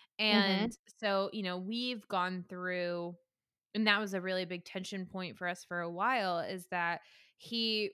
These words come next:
Speaker 2: you know, was, one, starting his own business, like, his primary career, like, him and his business partner, like, started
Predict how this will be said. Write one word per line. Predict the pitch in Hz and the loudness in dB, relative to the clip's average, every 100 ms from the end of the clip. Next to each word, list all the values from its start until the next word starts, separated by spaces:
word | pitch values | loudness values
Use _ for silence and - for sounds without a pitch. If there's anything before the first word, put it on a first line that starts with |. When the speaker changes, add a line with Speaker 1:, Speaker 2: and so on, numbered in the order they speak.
| - | -4
Speaker 2:
you | 208 | -2
know, | 180 | -2
was, | 180 196 185 185 - _ _ _ _ _ _ - | -2 -2 -2 -4 -8 _ _ _ _ _ _ -14
one, | 214 196 226 202 190 196 | -4 2 4 4 0 -4
starting | - - 190 190 220 | -10 -4 0 0 0
his | 214 190 190 | 0 -2 -2
own | 196 185 | -2 -2
business, | 190 185 170 165 190 | -4 -6 -6 -8 -8
like, | - 190 180 | -6 -6 -6
his | 196 190 | -4 -4
primary | - 214 208 202 190 | 0 2 2 2 -2
career, | 185 202 180 156 | -2 -2 0 0
like, | 160 165 | -2 -4
him | - 196 214 | -2 0 0
and | 233 | 0
his | 226 | -2
business | - 208 196 | -4 -6 -6
partner, | - 175 175 | -8 -8 -6
like, | 170 - | -6 -6
started | - 175 175 170 160 | -4 -2 -2 -4 -8